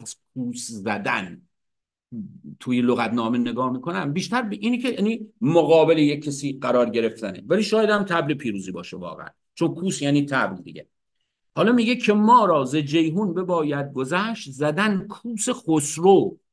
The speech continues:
بر آن پهن دشت. یعنی اینکه ما بریم و کوس خسرو بزنیم، یعنی مقابله کنیم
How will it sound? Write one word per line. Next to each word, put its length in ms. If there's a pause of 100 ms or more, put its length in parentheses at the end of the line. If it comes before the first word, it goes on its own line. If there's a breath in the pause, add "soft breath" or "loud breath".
(240)
بر 160
آن 220
پهن 400
دشت. 380 (400)
یعنی 360
اینکه 340
ما 320
بریم 480
و 80
کوس 460
خسرو 540
بزنیم، 400
یعنی 260
مقابله 760
کنیم 600